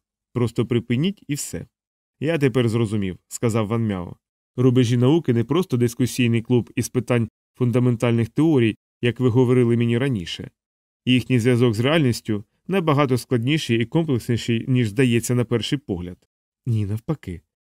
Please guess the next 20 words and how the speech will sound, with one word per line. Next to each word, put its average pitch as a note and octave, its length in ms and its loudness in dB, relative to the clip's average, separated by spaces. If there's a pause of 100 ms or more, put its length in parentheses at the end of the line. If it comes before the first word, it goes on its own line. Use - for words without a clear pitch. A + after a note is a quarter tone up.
(240)
Ви A#2 240 2
просто A#2 340 -2
дійшли A2 340 -4
такого A2 340 -2
висновку, G#2+ 560 -4 (240)
тому A#2+ 240 0
що B2 280 -2
рубежі A#2 360 2
науки A#2 440 -2 (320)
беруть A#2+ 340 0
участь D#3 400 -2
у B2 60 -2
чомусь B2 460 0
більш C3+ 280 -2
грандіозному, A2+ 800 -2 (240)
ніж A#2 220 0
ви D#3+ 80 0
можете B2+ 380 -2
собі G#2+ 280 -4
уявити". A2 640 -4